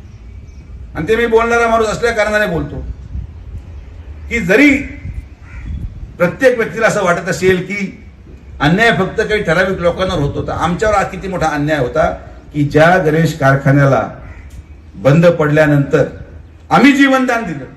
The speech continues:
सात वर्ष प्रवरा कारखान्याने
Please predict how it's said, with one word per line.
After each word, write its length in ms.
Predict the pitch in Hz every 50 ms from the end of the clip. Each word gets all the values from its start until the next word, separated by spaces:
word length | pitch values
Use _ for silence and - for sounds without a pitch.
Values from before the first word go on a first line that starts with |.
| - - - - _ - - - - - - - - - - - - - - - - - - - - - - - - - -
सात 360 | - - 190 233 254 254 247
वर्ष 260 | 240 233 - - - 185 - - - - - - - - - - - - -
प्रवरा 340 | - 165 190 226 247 254 262
कारखान्याने 720 | 254 226 214 220 - - 214 220 220 220 208 214 233 254